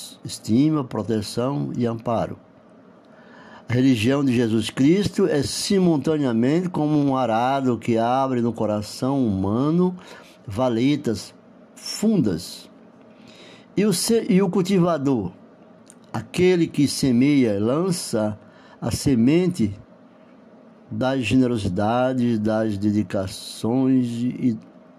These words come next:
e dos heroísmos. Porque há também heroísmo na religião,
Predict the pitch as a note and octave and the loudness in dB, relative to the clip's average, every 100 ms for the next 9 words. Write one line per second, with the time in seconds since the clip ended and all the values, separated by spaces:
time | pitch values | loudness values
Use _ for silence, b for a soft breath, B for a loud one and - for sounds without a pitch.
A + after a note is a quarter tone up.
0 | - - A#2 A2 C3+ B2+ C3+ C3 B2 A2+ | -20 -6 -4 2 2 4 2 2 2 2
1 | B2 G2 E2 E2+ E2 F#2 - - - - | 2 0 -4 -4 -4 -8 -12 -16 -20 -20
2 | - - - - - - - - - - | -20 -20 -20 -20 -20 -20 -20 -20 -20 -20
3 | - - B B B B B B B B | -20 -20 B B B B B B B B
4 | B B B - - G#2+ - B2 B2 - | B B B -12 -6 -6 0 0 0 -6
5 | - - C#3+ E3+ F3 D3 A#2+ A2 C3 E3 | -10 -4 -2 -2 -2 -2 0 0 2 4
6 | D3+ B2+ A2+ C3 C#3+ B2+ C3+ D3 D3+ B2+ | 4 4 4 4 2 0 0 0 0 0
7 | G2 F2 G#2+ | 0 0 -2